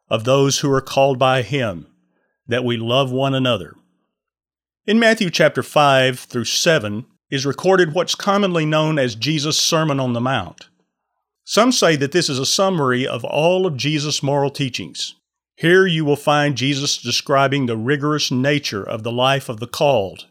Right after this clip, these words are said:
of the life of his disciples, and he's giving instruction to them.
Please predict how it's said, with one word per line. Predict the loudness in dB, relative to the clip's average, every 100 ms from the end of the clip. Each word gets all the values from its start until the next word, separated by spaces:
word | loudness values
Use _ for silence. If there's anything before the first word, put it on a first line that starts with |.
| _ _ _ _
of | -4
the | -2
life | 2 4 2
of | 0
his | -6 -6
disciples, | -4 0 0 0 -4 -12 -12 -16 _ _ _ -4
and | -2
he's | 0
giving | 0 0 0
instruction | 0 -2 0 0 0 -6
to | -6
them. | -8 -12 -14